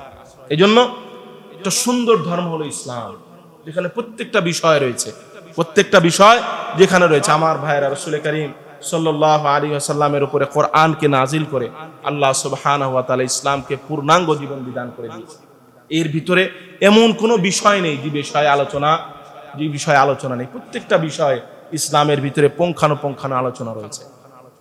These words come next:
একজন মানুষের জীবনের যা প্রয়োজন, যাবতীয় যত কিছু প্রয়োজন, প্রত্যেকটা বিষয়ে আলোচনা রয়েছে, মানুষের জন্ম থেকে নিয়ে শুরু করে মৃত্যু পর্যন্ত যা দরকার। দেখেন, অন্য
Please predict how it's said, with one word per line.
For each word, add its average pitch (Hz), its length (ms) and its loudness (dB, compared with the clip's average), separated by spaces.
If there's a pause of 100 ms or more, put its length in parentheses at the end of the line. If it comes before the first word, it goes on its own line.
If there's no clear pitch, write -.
(480)
একজন 143 300 0
মানুষের 151 400 2
জীবনের 143 320 0
যা 196 200 6
প্রয়োজন, 131 400 -8 (480)
যাবতীয় 185 520 0 (120)
যত 220 200 2 (140)
কিছু 262 280 -4
প্রয়োজন, 165 360 -2 (400)
প্রত্যেকটা - 500 -4
বিষয়ে 175 340 2
আলোচনা 135 320 0
রয়েছে, 117 320 -4 (360)
মানুষের 147 420 4
জন্ম 147 280 2
থেকে 143 260 -4
নিয়ে 135 160 0
শুরু 139 240 -6
করে 127 200 -4
মৃত্যু 123 300 -8
পর্যন্ত 113 420 -12 (320)
যা 135 260 2
দরকার। 120 400 0 (340)
দেখেন, 165 340 0
অন্য 160 240 -4